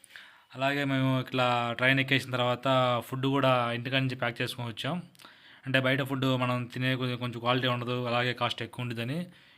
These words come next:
ఇంటికాడ నుంచి అన్నీ రెడీ చేసుకొని ప్యాక్ చేసుకొని వచ్చాం. ఇలా మా ట్రైన్ ఎక్కంగానే అందరం ఫుడ్, ఫుడ్ తినడం స్టార్ట్ చేసాం అనమాట. తర్వాత మనం ఎయిట్, ఎయిట్ థర్టీ కల్లా మనం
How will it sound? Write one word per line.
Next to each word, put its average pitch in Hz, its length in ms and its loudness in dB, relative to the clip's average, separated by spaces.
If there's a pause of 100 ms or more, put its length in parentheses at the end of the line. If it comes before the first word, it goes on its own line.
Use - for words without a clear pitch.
(160)
ఇంటికాడ 131 300 0
నుంచి 127 220 -2
అన్నీ 123 180 -2 (300)
రెడీ 117 240 -2
చేసుకొని 120 400 -4 (320)
ప్యాక్ 117 220 -2
చేసుకొని 117 300 -6
వచ్చాం. 131 220 -8 (760)
ఇలా 120 180 -4
మా 120 120 -4
ట్రైన్ 123 200 2
ఎక్కంగానే 123 540 0
అందరం 123 240 -2 (800)
ఫుడ్, 131 240 -2 (380)
ఫుడ్ 120 200 -6 (240)
తినడం 117 340 -4
స్టార్ట్ 110 260 -6
చేసాం 110 240 -6
అనమాట. 104 280 -6 (1120)
తర్వాత 127 320 2 (120)
మనం 123 160 0 (1160)
ఎయిట్, 131 240 2
ఎయిట్ 135 140 2
థర్టీ 131 240 0
కల్లా 131 240 4 (260)
మనం 117 160 -2